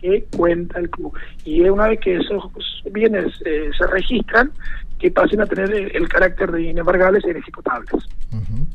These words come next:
Speaker 2: ujú.
Speaker 1: De todas formas, pusimos también a la Secretaría de Deporte, eh, de la provincia, pusimos, bueno, como decía, el registro de la propiedad, eh, todo esto una vez que se reglamente, vamos a hacer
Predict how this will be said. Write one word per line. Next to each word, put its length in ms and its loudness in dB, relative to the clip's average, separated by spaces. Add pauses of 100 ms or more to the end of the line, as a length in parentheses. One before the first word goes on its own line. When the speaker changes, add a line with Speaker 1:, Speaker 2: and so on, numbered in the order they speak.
(120)
Speaker 2:
ujú. 240 -4 (420)
Speaker 1:
De 80 4
todas 260 2
formas, 380 2 (300)
pusimos 360 -2
también 300 0
a 20 2
la 40 0
Secretaría 400 0
de 40 4
Deporte, 800 -2 (400)
eh, 200 -4
de 100 0
la 80 2
provincia, 720 4
pusimos, 440 0 (120)
bueno, 260 4
como 220 -2
decía, 300 0
el 40 -2
registro 320 -4
de 40 2
la 40 2
propiedad, 500 4 (360)
eh, 260 -4 (100)
todo 200 4
esto 180 2
una 140 2
vez 100 0
que 80 -2
se 120 -4
reglamente, 600 2
vamos 300 0
a 60 0
hacer 260 -4